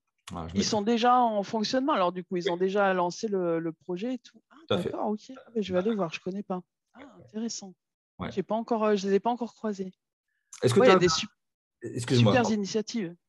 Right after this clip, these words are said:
Speaker 1: Ouais, ouais,
Speaker 2: Non,
Speaker 1: bah
Speaker 2: je dois, je veux dire, il y a des supers initiatives. Voilà, il y a des gens qui vont vraiment, euh, qui vont plus loin, qui font, font des choses intéressantes.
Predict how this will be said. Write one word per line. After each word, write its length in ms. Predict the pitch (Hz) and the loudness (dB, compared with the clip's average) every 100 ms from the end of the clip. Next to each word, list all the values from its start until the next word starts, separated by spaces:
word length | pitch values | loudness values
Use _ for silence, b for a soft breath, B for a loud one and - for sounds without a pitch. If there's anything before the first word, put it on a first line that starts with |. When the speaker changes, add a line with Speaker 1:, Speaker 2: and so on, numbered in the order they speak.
| _ - | _ 4
Speaker 1:
Ouais, 100 | 135 | 6
ouais, 100 | 147 | 6
Speaker 2:
Non, 80 | |
Speaker 1:
bah 40 | 233 | 2
Speaker 2:
je 60 | |
dois, 180 | 202 214 | 2 2
je 240 | 196 190 202 | 2 0 -2
veux 60 | |
dire, 160 | 196 262 | 0 2
il 60 | |
y 20 | 202 | 4
a 80 | |
des 100 | 185 | 2
supers 400 | 190 208 220 214 | -2 -2 0 0
initiatives. 600 | 208 208 - 233 - 302 226 | -2 -8 -8 -8 -6 -4 -2
Voilà, 240 | 208 233 | 0 2
il 40 | 202 | 2
y 40 | |
a 60 | 175 | 2
des 140 | 170 | 0
gens 180 | 190 233 | -4 -10
qui 160 | - | -18
vont 200 | 185 170 | -12 -8
vraiment, 500 | 160 170 175 214 220 | -4 -4 -2 -2 -2
euh, 220 | 190 170 165 - | -2 -2 -4 -10
qui 100 | 190 190 | -20 -20
vont 120 | 190 - | -20 -14
plus 100 | 220 | -6
loin, 320 | 247 269 254 | -4 -4 -6
qui 180 | - 156 | -10 -20
font, 300 | _ 175 160 | _ -20 -20
font 160 | _ | _
des 80 | 185 | _
choses 220 | 180 196 | _ -20
intéressantes. 580 | 165 _ 78 _ _ _ | -20 _ _ _ _ _